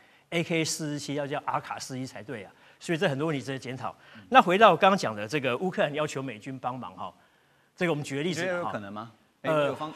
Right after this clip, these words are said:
Speaker 1: 呃，
Speaker 2: 美国有可能帮忙吗？
Speaker 1: 因为哈，美军帮忙乌军很多不同的层次的。
Speaker 2: 嗯。
Speaker 1: 好比说我接到有人问卷调查，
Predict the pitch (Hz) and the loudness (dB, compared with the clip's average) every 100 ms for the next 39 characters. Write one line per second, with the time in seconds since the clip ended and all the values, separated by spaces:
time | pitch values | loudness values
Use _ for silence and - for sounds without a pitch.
0 | - 147 131 139 156 - 135 220 262 180 | -12 -8 -4 -4 -6 -4 0 8 10 10
1 | 147 98 - 143 139 226 226 208 185 147 | 6 4 -2 -2 0 2 6 6 6 0
2 | 170 170 131 170 214 143 117 135 135 135 | -2 -4 -6 -4 -4 -4 -6 -8 -8 -8
3 | - 139 107 117 107 - 185 160 175 185 | -6 -6 -4 -6 -6 -4 -2 -2 -2 -2
4 | 120 117 147 160 123 107 131 156 156 139 | -4 -4 2 2 2 -4 -6 -4 -4 -2
5 | 147 120 101 92 | -2 -4 -8 -12